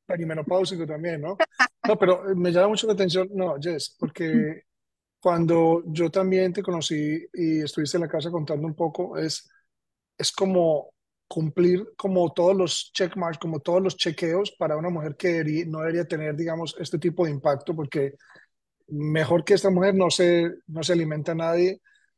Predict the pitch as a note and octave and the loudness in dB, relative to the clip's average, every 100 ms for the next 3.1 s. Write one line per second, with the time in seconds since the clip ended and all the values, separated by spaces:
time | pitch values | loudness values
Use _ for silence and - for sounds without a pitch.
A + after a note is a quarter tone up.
0 | _ - D#3 D#3 D3 F3 D#3+ E3+ F3+ E3+ | _ -4 -2 -2 -4 -4 -2 0 0 2
1 | F3+ E3+ E3+ F3+ D#3+ D3 D#3 - G3+ G3 | 0 0 -2 -2 -4 -6 -8 -4 -4 -2
2 | - F3+ G3+ F3 F#3 F3+ F3+ F3+ F3+ F3 | -2 0 0 -2 -4 -2 -2 -2 -4 -8